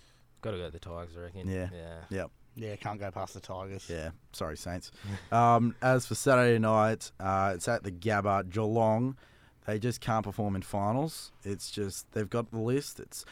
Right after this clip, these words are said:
Speaker 2: I think that was the oldest list
Speaker 1: Yeah.
Speaker 2: ever to go out in a footy field on the weekend.
Speaker 3: Wow.
Speaker 2: So it just shows how old they are and
Speaker 3: Yeah.
Speaker 2: how much they need that premiership now, because they're probably
Speaker 3: The, the window's closing.
Speaker 2: the window's closing <laughs> very fast. They're taking on the Pies.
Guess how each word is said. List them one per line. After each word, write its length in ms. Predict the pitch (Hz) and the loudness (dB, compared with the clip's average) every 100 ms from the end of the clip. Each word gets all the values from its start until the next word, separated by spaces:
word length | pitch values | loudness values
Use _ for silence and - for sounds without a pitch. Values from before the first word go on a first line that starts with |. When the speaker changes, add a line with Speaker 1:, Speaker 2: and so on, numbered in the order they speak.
| - | -6
Speaker 2:
I 40 | |
think 140 | 120 190 | 0 4
that 80 | 165 | 4
was 100 | 117 | 2
the 120 | 120 | 0
oldest 400 | 127 139 135 - | 4 6 4 0
list 360 | 120 110 - - | 0 -2 -4 -12
Speaker 1:
Yeah. 80 | 110 | -4
Speaker 2:
ever 220 | 113 113 | 0 2
to 80 | 110 | 2
go 100 | 104 | 2
out 100 | 101 | 2
in 80 | 95 | 0
a 40 | 95 | -4
footy 240 | - 107 | -4 -4
field 260 | - 98 87 | -4 -4 -4
on 100 | 85 | -6
the 60 | |
weekend. 480 | 87 87 85 107 151 117 | -6 -8 -6 -6 -6 -10
Speaker 3:
Wow. 280 | 104 104 98 - | -12 -10 -12 -16
Speaker 2:
So 360 | - 104 92 90 87 | -8 -2 0 0 0
it 120 | 107 | -2
just 180 | 98 120 | -2 -2
shows 320 | - 113 104 | 2 2 0
how 220 | 98 110 104 | 0 0 2
old 160 | 101 | 2
they 120 | 98 | 2
are 260 | 98 95 90 | 2 2 2
and 120 | 98 | 0
Speaker 3:
Yeah. 100 | 101 | -2
Speaker 2:
how 100 | 104 | 0
much 260 | 104 104 - | 0 0 -2
they 120 | 95 | -6
need 140 | 95 92 | -4 -4
that 120 | 95 | -4
premiership 420 | - 95 85 - 82 | -4 -8 -8 -8 -6
now, 220 | 95 92 | -4 -4
because 320 | 90 - 87 | -4 -6 -6
they're 120 | 92 92 | -4 -4
probably 480 | 104 104 92 87 | -2 -2 -2 -4
Speaker 3:
The, 220 | 87 104 101 120 | -6 -10 -12 -6
the 80 | 113 | -2
window's 400 | 120 113 104 - - | 0 0 -2 -6 -6
closing. 320 | 107 104 95 | -4 -2 -2
Speaker 2:
the 60 | |
window's 380 | 98 107 101 101 | 0 0 0 -2
closing 400 | - 104 101 104 90 | -4 -2 -2 -2 -4
<laughs> 160 | - | -2
very 220 | 127 107 | 0 2
fast. 400 | 101 110 104 104 | 0 2 4 4
They're 120 | 123 127 | 2 2
taking 260 | 143 135 | 4 4
on 40 | 113 | 0
the 60 | |
Pies. 420 | - 107 104 104 | 0 4 4 2